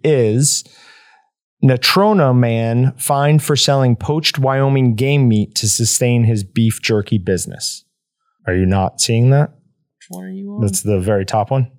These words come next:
Speaker 1: Oil City News?
Speaker 2: Oh, no, we're
Speaker 1: Okay.
Speaker 2: good. Okay.
Speaker 1: So
Speaker 2: On the
Speaker 1: the
Speaker 2: right page.
Speaker 1: D N A from eighteen different pronghorn antelope and mule deer were discovered when going through, uh, his processing floor.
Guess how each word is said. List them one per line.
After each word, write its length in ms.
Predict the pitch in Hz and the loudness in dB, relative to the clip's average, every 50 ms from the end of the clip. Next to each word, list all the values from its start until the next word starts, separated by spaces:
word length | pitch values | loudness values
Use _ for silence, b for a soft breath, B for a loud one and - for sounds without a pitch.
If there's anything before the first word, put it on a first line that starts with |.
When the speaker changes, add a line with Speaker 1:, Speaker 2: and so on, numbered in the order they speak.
| _ _ - 120 | _ _ -2 0
Speaker 1:
Oil 380 | 117 117 117 117 117 117 117 | 0 0 0 0 0 0 -2
City 360 | 113 - - 131 123 117 120 117 | -2 -2 -2 0 0 0 2 2
News? 180 | 120 123 131 113 | 2 2 0 0
Speaker 2:
Oh, 160 | 117 110 104 - | 0 -2 -2 -2
no, 140 | 123 117 117 | -2 0 0
we're 80 | 117 110 | 0 0
Speaker 1:
Okay. 100 | 101 98 | 0 0
Speaker 2:
good. 40 | 98 98 - | -2 -2 -4
Okay. 100 | 90 90 - B B B B | -6 -6 -8 B B B B
Speaker 1:
So 200 | - - 165 139 | -2 0 0 2
Speaker 2:
On 60 | 135 | 0
the 60 | - | 0
Speaker 1:
the 60 | 90 - | 0 0
Speaker 2:
right 60 | - | 0
page. 80 | 147 113 | 2 2
Speaker 1:
D 140 | 123 170 185 | 4 4 2
N 100 | 185 185 | 2 2
A 120 | 180 175 160 | 2 0 0
from 240 | - - 139 135 135 _ - | 0 -2 -2 -4 -4 _ 0
eighteen 600 | 160 165 175 165 - - - 208 208 214 208 196 | 0 0 0 -2 -4 -2 0 2 2 4 2 2
different 440 | 160 160 143 - 151 139 131 117 - | 2 2 0 2 0 0 0 -2 -6
pronghorn 640 | - - 143 139 143 147 160 147 160 180 180 175 | -6 -4 -2 0 2 4 6 6 6 6 4 2
antelope 480 | 151 139 135 131 127 123 123 123 120 - _ - | 2 2 2 2 0 0 -2 -2 -6 -8 _ -2
and 360 | 151 139 139 139 135 135 131 | 0 2 2 2 2 2 4
mule 340 | 131 135 160 180 185 180 156 | 4 4 4 4 4 2 0
deer 520 | 120 123 120 110 101 92 92 95 98 110 - | 0 0 0 0 0 0 -2 -4 -6 -8 -6
were 180 | - 123 117 110 | -2 -2 0 0
discovered 760 | 104 110 - - - 120 113 104 98 104 101 98 98 98 - _ _ _ _ _ _ _ _ _ - | 0 0 -2 0 0 0 0 0 0 -2 -2 -2 -4 -6 -14 _ _ _ _ _ _ _ _ _ -4
when 300 | 117 117 113 113 110 107 | -2 0 0 2 0 0
going 360 | 95 113 110 110 110 110 104 | 0 0 0 0 -2 -2 -4
through, 600 | - - - 110 107 107 104 104 104 104 98 b b b b b b b - - | -4 -4 -2 0 0 2 2 0 0 -2 -4 b b b b b b b -4 -2
uh, 360 | 104 98 92 90 87 87 80 - - | 0 0 0 0 -2 -4 -6 -8 -8
his 200 | - - 113 104 | -4 -4 -4 -4
processing 600 | - - 113 104 92 - - 98 - - 101 98 | -2 -2 -4 -2 -2 -2 -4 -4 -2 0 -2 -2
floor. 440 | 95 - - 98 73 58 50 - | -2 -2 -4 -4 -4 -4 -6 -8